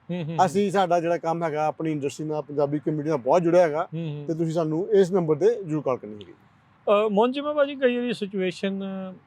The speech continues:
Speaker 1: ਹਰ ਇੱਕ ਦੀ ਸੇਮ ਨਹੀਂ ਆ। ਜਿੱਦਾਂ ਮੈਂ ਸ਼ੁਰੂਆਤ 'ਚ ਕਿਹਾ ਸੀਗਾ ਵੀ ਕੋਈ ਇਮੀਗ੍ਰੇਸ਼ਨ ਕ੍ਰੈਕਡਾਊਨ ਇੱਦਾਂ ਦੇ ਚੱਲਦੇ ਆ,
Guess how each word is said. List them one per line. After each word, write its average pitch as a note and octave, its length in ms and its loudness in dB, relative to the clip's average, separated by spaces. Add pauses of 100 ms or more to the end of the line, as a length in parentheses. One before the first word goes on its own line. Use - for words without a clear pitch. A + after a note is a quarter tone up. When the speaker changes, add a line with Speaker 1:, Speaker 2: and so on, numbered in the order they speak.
(280)
Speaker 1:
ਹਰ - 400 -4
ਇੱਕ F3+ 140 -4
ਦੀ E3+ 120 -2
ਸੇਮ C#3 360 -4
ਨਹੀਂ C3+ 260 -6
ਆ। B2 200 -8 (800)
ਜਿੱਦਾਂ F3 600 2
ਮੈਂ F3 80 -4
ਸ਼ੁਰੂਆਤ E3 380 2
'ਚ F3+ 60 -20
ਕਿਹਾ F3 200 0
ਸੀਗਾ F3+ 300 -4
ਵੀ F3 140 -6
ਕੋਈ E3+ 300 0
ਇਮੀਗ੍ਰੇਸ਼ਨ E3 560 -4
ਕ੍ਰੈਕਡਾਊਨ D3+ 680 -2
ਇੱਦਾਂ D3 280 -6
ਦੇ D3 100 -4
ਚੱਲਦੇ C#3 460 0
ਆ, C3+ 260 -2